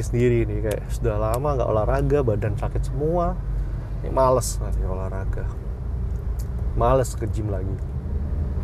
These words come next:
makannya ngawur lagi. Ayah, tidurnya malam. Akhirnya ini karena lagi as-, kecanduan main, main game,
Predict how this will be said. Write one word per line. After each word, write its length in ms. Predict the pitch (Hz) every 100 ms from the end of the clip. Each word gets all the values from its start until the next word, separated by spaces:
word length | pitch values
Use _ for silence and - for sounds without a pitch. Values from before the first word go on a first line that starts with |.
| - - - - -
makannya 320 | 117 - 107 120
ngawur 480 | 117 117 139 113
lagi. 80 | - - - - - 127 - - - - - -
Ayah, 880 | 135 135 143 151 151 143 143 143 123 110 - - - - - - - - -
tidurnya 400 | 113 104 101 98
malam. 640 | 123 185 190 180 175 -
Akhirnya 280 | 113 117 123
ini 80 | 156
karena 400 | 147 127 123 123 -
lagi 320 | 117 117 113
as-, 240 | 113 107 -
kecanduan 400 | - 117 117 113
main, 160 | 110 110 - -
main 240 | 113 113
game, 240 | 117 107